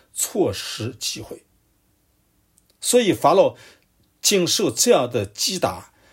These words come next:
经受这样的灾难，他是无可推诿。啊，今天有的人说神不公平、不公义，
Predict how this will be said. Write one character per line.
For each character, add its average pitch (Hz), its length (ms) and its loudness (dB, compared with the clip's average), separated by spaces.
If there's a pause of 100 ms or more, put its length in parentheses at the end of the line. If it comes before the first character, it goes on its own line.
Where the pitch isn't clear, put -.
(140)
经 175 280 0
受 160 240 0
这 - 180 -2
样 139 100 2
的 110 80 -6
灾 98 200 -4
难， 110 240 -8 (240)
他 - 120 -8
是 104 120 -10
无 127 160 -6
可 135 140 -10
推 - 180 -14
诿。 - 60 -20 (1600)
啊， 104 100 -12
今 - 160 -6
天 120 280 -2 (1300)
有 123 100 0
的 139 140 2
人 107 180 0
说 113 320 0 (140)
神 - 420 -2
不 117 80 -6
公 139 180 -2
平、 117 360 -8
不 117 100 -12
公 123 220 -4
义， 156 180 -8